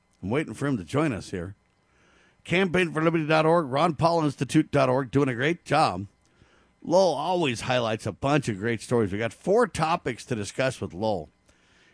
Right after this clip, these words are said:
And, man, he always brings up topics that we can never get to the end of the discussions about 'cause they're just so good, so detailed, so important.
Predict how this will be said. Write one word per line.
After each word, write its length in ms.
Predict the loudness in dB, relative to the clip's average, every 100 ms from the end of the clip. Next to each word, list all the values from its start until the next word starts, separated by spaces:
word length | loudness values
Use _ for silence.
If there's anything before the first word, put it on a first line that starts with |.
| _
And, 140 | -4 0
man, 160 | 2
he 100 | 4
always 260 | 4 4 4
brings 280 | 4 2 2
up 140 | 0
topics 340 | 0 -2 -2 -4
that 60 |
we 80 | -4
can 120 | -2
never 240 | 0 0 -2
get 160 | -6
to 80 | -4
the 140 | -2
end 100 | 0
of 60 | -2
the 60 | -4
discussions 500 | -4 -4 -4 -8 -8
about 260 | -10 -12
'cause 140 | -8 -6
they're 80 |
just 280 | -4 -6 -4
so 200 | 2 2
good, 260 | 2 0 0
so 220 | -2 -2
detailed, 400 | -2 -2 -4 -4
so 240 | -2 2
important. 560 | 2 0 -4 -4 -8